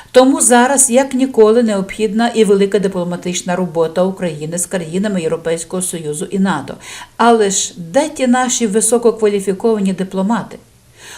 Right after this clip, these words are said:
Український дипломатичний корпус знищено, як і всі інші державні інституції. І таке враження, що цього добивалися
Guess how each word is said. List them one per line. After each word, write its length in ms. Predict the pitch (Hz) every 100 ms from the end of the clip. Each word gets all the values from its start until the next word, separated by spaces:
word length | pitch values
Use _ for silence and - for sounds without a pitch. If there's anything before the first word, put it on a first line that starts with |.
| -
Український 580 | 226 - 269 302 294 262
дипломатичний 720 | 247 254 240 240 269 269 240
корпус 480 | 240 254 254 247 202
знищено, 720 | 180 226 285 - 170 151 - - -
як 300 | 226 226 233
і 60 |
всі 300 | 190 - 233
інші 320 | 180 185 185 202
державні 500 | 180 160 160 160 165
інституції. 800 | 165 - 180 175 - - - - _ _ _
І 100 | 240
таке 300 | 233 214 202
враження, 640 | 180 185 190 214 196 151 143 - _
що 180 | - 202
цього 300 | 190 180 196
добивалися 760 | 180 165 160 165 160 - 156